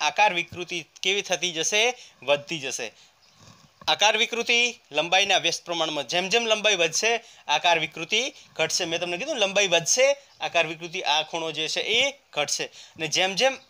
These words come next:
આપણે વળ વધારશું, માનો કે અહીંયા આપણે એંગલ, અ, અહીંયા જે આ થીટા છે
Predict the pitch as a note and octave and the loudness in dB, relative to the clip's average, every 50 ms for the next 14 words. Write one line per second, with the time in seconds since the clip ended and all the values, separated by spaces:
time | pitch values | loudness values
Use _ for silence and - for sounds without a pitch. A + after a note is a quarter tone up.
0 | _ - F3 E3+ - A#3 A#3 A3+ G3+ D#3+ - C3 D#3+ G3 B3+ C#4 A#3+ F#3 E3+ D#3+ | _ -4 -4 -4 -2 -2 0 0 0 -2 -2 2 4 6 6 6 4 4 2 4
1 | F3 F3+ F#3+ F3+ - - F#3 - - - - - - - C#3+ D#3+ G3 G#3 A3+ A3 | 4 4 4 4 2 0 -2 -4 -8 -14 -20 -20 -8 -2 -2 0 0 0 0 2
2 | E3+ E3+ F3+ F#3+ F#3+ E3 D#3+ - F#3 E3+ D3+ E3 E3 F3 F#3+ F3+ - - D3+ - | 2 2 4 4 4 4 2 2 0 0 0 0 0 2 2 2 2 2 0 0
3 | - E3+ F3+ F#3 F#3+ F3+ E3+ F#3+ F3+ F3 E3+ - - F3 F3 G3+ G3 F#3+ F#3 - | 2 0 0 2 0 0 0 0 0 0 0 -2 -4 -4 0 2 2 2 2 0
4 | E3 F#3 G#3 | -2 -4 -6